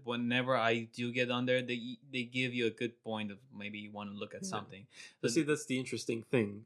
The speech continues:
Speaker 2: again, about us. I heavily curate everything in my life, relating to the internet at least,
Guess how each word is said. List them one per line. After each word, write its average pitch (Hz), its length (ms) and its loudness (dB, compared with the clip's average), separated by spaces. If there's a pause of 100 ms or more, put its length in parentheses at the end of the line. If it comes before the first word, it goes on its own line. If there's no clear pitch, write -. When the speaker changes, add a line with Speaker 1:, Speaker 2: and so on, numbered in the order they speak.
Speaker 2:
again, 117 280 8
about 107 280 12
us. - 360 0 (120)
I 123 120 6
heavily 117 420 8
curate 113 480 8
everything 110 460 6
in 107 80 -4
my 104 140 -2
life, 104 320 2 (280)
relating 113 340 6
to - 100 -12
the 107 100 8
internet 104 320 2
at 101 100 -4
least, 104 320 -2